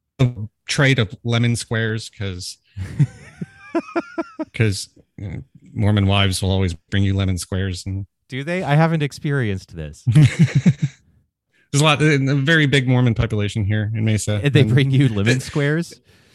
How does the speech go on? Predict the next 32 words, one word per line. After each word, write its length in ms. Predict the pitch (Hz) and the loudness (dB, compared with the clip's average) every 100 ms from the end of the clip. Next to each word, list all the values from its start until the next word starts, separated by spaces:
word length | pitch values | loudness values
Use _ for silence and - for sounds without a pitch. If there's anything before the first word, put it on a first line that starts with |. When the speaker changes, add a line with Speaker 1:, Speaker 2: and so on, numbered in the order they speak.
| _ _ _ _ _ _ - | _ _ _ _ _ _ -4
Speaker 1:
Well, 140 | 208 | 0
they, 100 | 202 | 0
you, 360 | 185 202 170 - _ _ _ _ _ - | 0 -2 -2 -10 _ _ _ _ _ -4
they're 160 | 185 | -2
always 360 | 196 208 196 147 | 0 0 -2 -2
baking 440 | 135 135 135 131 | -4 -4 -2 -4
cakes 360 | 123 110 107 - | -2 -4 -4 -6
and 140 | 113 | -6
cookies 400 | - - 104 92 | -6 -6 -6 -4
and 140 | 101 95 | -4 -2
whatever. 460 | 95 87 90 92 95 | -2 -2 -4 -6 -6
Speaker 2:
I 100 | 120 | -4
would 140 | 175 | -4
be 100 | 185 | -2
Speaker 1:
And, 100 | 123 | -2
Speaker 2:
so 120 | 101 123 | 0 2
Speaker 1:
but 60 | |
lemon 220 | 135 170 175 | 2 4 2
Speaker 2:
okay 100 | 104 | 2
with 40 | |
Speaker 1:
squares 240 | 147 143 131 | 2 4 2
Speaker 2:
this. 120 | 113 | 0
Speaker 1:
is 60 | |
like 220 | 123 120 117 | 0 -2 -2
a, 200 | 113 110 | -2 -4
is 180 | 117 | -6
like 220 | 110 117 107 | -4 -4 -4
a, 180 | 101 | -6
is 220 | 95 104 - | -4 -8 -6
like 160 | 98 | -6
a 300 | 101 92 95 | -4 -6 -8
standard. 840 | - - - 104 107 92 87 87 | -10 -4 2 4 4 0 -2 -4